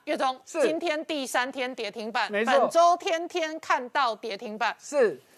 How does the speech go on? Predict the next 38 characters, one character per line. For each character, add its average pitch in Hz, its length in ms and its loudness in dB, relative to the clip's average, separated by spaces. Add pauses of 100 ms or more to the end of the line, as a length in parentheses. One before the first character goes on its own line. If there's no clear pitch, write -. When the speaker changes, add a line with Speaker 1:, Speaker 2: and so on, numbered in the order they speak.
(120)
Speaker 2:
好， 190 280 4
那 277 340 4
今 302 340 -4
天 277 320 2
高 262 240 4
端 247 240 2
呢， 220 200 2
没 214 140 -2
有 233 120 0
意 226 140 -2
外 226 180 4
的 180 160 -2
继 226 220 -6
续 214 220 -8
开 202 220 -4
盘 175 160 -4
就 190 200 -4
锁 170 260 -6
死， 160 160 -10
而 185 80 -2
且 180 180 -6
最 220 200 -2
后 208 120 0
收 202 220 -2
盘 180 180 -6
还 160 180 -4
高 196 200 2
挂 202 240 2
一 165 140 -4
万 214 180 2
一 208 80 -4
千 190 180 -6
多 185 160 -2
张 180 220 0
要 180 100 0
卖 180 360 -2
出 175 240 -4
哦。 147 160 0